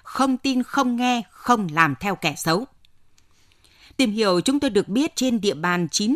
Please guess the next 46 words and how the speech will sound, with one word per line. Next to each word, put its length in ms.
tỉnh 240
thuộc 260
quân 140
khu 180
hai 320
thì 140
Sơn 240
La 140
là 180
một 340
trong 200
những 220
địa 240
phương 220
có 260
rất 200
đông 280
con 160
em 240
đồng 240
bào 180
các 200
dân 120
tộc 200
thiểu 160
số 360
lên 280
đường 340
nhập 220
ngũ 140
hàng 300
năm. 180
Tiểu 120
đoàn 260
bộ 160
binh 340
một 260
thuộc 280
Bộ 240
Chỉ 180
huy 120
Quân 180
sự 160
tỉnh 220
Sơn 200
La 280